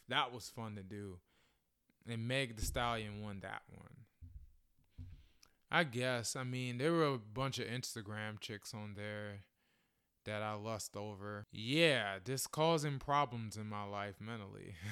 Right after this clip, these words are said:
<laughs> But they were there. They were there, and it was a fun tournament to do. This latest bracket I've done is the greatest Sooner ever. Shout out to R J Young. Shout out to Sooner Twitter. That was a fun bracket to do as well.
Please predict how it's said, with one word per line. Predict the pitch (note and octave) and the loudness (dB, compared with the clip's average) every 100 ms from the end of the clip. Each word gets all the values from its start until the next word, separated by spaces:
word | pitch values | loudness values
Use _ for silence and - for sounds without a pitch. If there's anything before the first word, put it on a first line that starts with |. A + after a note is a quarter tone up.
| - | 2
<laughs> | A3 D#3 - - - - | 4 4 0 -18 -16 -8
But | B2 | 0
they | C#3 | 2
were | C#3+ B2+ | 2 0
there. | B2 A2 G2 F#2+ _ _ _ | -2 -4 -6 -14 _ _ _
They | A#2 C3+ | -6 -4
were | C#3 | -4
there, | B2 C#3 C#3+ C#3+ | -2 -2 0 0
and | C#3 | -2
it | C3+ | -6
was | B2+ | -6
a | B2 | -8
fun | - B2+ A#2 | -8 -8 -6
tournament | B2+ A#2+ A#2 A2 | -8 -6 -8 -10
to | - | -12
do. | G2+ A2 A2 A2 | -12 -10 -8 -8
This | C3 C#3 B2 | -4 -2 0
latest | C3 D3 D3 - | 2 2 2 0
bracket | B2 C3+ C3 B2+ | 2 2 0 -2
I've | B2 A2+ G#2+ | -2 -2 -6
done | B2 B2+ B2 | -4 -4 -4
is | A2+ G#2+ - _ - - _ - | -6 -8 -12 _ -20 -20 _ -10
the | B2 | -8
greatest | G2+ A#2 C#3 C#3 B2+ | -6 0 2 2 2
Sooner | C#3 C3 B2 | 2 2 2
ever. | G#2+ A#2+ B2 B2+ C3+ - - - | 2 2 2 0 -2 -10 -16 -8
Shout | - B2+ | 0 2
out | C3 B2+ | 2 2
to | A#2 | 0
R | B2 B2 | 0 0
J | A2+ A#2+ | 0 -2
Young. | A#2 A#2 B2+ C3+ C3 - | -2 -2 -2 -4 -8 -12
Shout | - B2 | -6 0
out | C3 A#2+ | 0 0
to | - | -4
Sooner | - C3 A#2+ | -4 -4 -6
Twitter. | - B2+ B2+ B2+ | -6 -6 -4 0
That | C3 B3+ | 2 4
was | F#4 | 6
a | G3 | 6
fun | - D#3+ C#3+ | 6 4 6
bracket | B2+ B2 A2 A#2 | 6 4 2 -4
to | A2+ | -4
do | A2 B2+ | -2 0
as | A#2 F2 | -2 -4
well. | G#2 D#3 A2 | 0 0 0